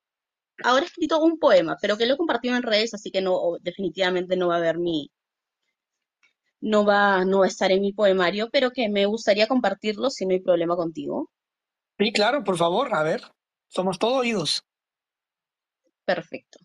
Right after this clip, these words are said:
Speaker 1: Se llama Vulva. La bestia abrió el hocico. Se relamió los lab-, los labios imaginarios. Sabor a las mil miradas lujuriosas que te lanzo, mientras atraía a su víctima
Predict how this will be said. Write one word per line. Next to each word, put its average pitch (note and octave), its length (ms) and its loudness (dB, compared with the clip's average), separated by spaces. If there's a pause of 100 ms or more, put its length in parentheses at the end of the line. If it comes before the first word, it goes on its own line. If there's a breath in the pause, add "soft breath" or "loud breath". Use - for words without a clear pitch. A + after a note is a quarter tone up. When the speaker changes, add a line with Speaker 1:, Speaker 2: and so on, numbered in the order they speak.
(960)
Speaker 1:
Se - 180 -2
llama G3+ 300 2
Vulva. D#3+ 360 0 (2250)
La G#3+ 220 0
bestia C4+ 540 4
abrió G3+ 300 0
el G3+ 80 0
hocico. - 380 -4 (840)
Se - 220 2
relamió G#3 640 4
los B3+ 200 2
lab-, G#3 400 0 (100)
los F#3+ 200 2
labios F#3+ 460 0
imaginarios. E3 920 -4 (720)
Sabor G#3+ 380 4
a B3 60 4
las G#3+ 280 2
mil G#3+ 240 0
miradas G#3 400 2
lujuriosas F#3 800 -2
que F#3 120 -6
te E3 120 0
lanzo, D#3 500 -8 (760)
mientras G3 460 0
atraía F#3+ 520 2
a - 20 -2
su G#3+ 160 -6
víctima F3 580 -4